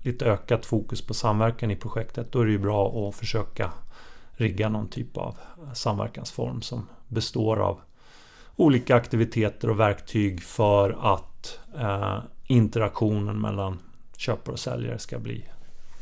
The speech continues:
bättre då. Det kan ju vara, om man pratar partnering, så kan det ju vara en partneringledare eller samverkansfacilitator. Det kan vara gemensamt projektkontor där,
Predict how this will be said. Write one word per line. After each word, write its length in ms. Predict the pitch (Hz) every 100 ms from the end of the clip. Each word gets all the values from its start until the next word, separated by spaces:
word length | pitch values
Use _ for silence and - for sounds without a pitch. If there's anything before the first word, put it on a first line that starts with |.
| - -
bättre 440 | 165 165 - 110
då. 120 | 92 - - - -
Det 60 | 120
kan 160 | 147
ju 60 | 135
vara, 280 | 123 123 117 - - - - - - - - -
om 200 | 135 139
man 120 | 127
pratar 280 | 139 127 123
partnering, 560 | 151 151 160 156 143
så 120 | 123 127
kan 200 | 131 123
det 60 |
ju 60 | 120
vara 260 | 113 110
en 140 | 104 101
partneringledare 1500 | - 113 - 110 104 98 82 - - 110 110 98 104 98 98
eller 260 | 98 90 -
samverkansfacilitator. 2250 | - 120 98 95 95 - 113 90 - - - - - - 113 - 113 107 113 120 - 123 - - - - - - - -
Det 60 | -
kan 160 | 123 110
vara 320 | 110 110 110
gemensamt 840 | 107 120 113 107 104 110 104 -
projektkontor 920 | 123 - 120 - - 107 107 117 117
där, 240 | 113 113